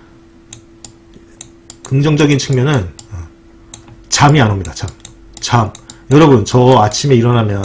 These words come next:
그러니까 아침에 일어나면요, 진짜 일곱 시에 일어나요, 일단. 그래서 어머니가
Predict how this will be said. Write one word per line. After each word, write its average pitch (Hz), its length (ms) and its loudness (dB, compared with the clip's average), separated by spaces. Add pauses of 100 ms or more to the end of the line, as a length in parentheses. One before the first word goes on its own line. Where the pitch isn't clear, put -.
(920)
그러니까 - 240 -16 (340)
아침에 143 340 2
일어나면요, 107 800 2 (340)
진짜 120 500 0 (460)
일곱 170 280 4
시에 190 260 4
일어나요, 117 420 4
일단. - 420 -6
그래서 117 260 -2
어머니가 120 540 0